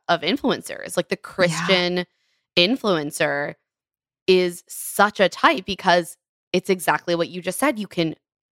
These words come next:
Speaker 1: both preach to the masses and sell shit.
Speaker 2: And sell shit. Yeah, that's
Speaker 1: Which
Speaker 2: real.
Speaker 1: it, consider that evangelizing any religion is, in essence,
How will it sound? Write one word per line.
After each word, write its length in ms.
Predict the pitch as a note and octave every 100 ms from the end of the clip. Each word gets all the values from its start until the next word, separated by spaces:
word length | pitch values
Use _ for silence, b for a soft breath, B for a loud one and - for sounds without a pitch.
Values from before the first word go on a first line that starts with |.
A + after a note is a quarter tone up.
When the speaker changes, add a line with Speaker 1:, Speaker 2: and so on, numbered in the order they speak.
| _
Speaker 1:
both 240 | F3 D#3+ - _ _
preach 440 | - A3+ - -
to 100 | -
the 100 | F3+
masses 880 | E3+ D3+ A#3 - A#2 C2+ D#2 F#3+ - _ _ _ _ _ _ _ _ _ -
and 580 | F#3+ G#3+ E3+ D#3 E3+ E3+ _ _ _ _
sell 380 | - - C#4 F#4
shit. 360 | - - - -
Speaker 2:
And 140 | F#3
sell 220 | - F#3 -
shit. 400 | - - - - -
Yeah, 460 | F3+ D#3 D#3 - -
that's 180 | A#3+ F3+
Speaker 1:
Which 160 | A#3+ B3+
Speaker 2:
real. 220 | E3+ D#3+
Speaker 1:
it, 180 | C#4+ C4+ _ _ _ _
consider 440 | - C#4 D#4 D4 D4
that 240 | B3+ B3 _ _ _ _ _ _ _ _ -
evangelizing 680 | G#3+ G3 G#3 G#3 G3+ F#3+ F3+
any 200 | E3+ F#3+
religion 500 | F3 D#3+ D3 D3+ C#3+
is, 300 | G#2+ D#3+ -
in 120 | G2+
essence, 680 | C#3+ F#3+ - G#2+ - - -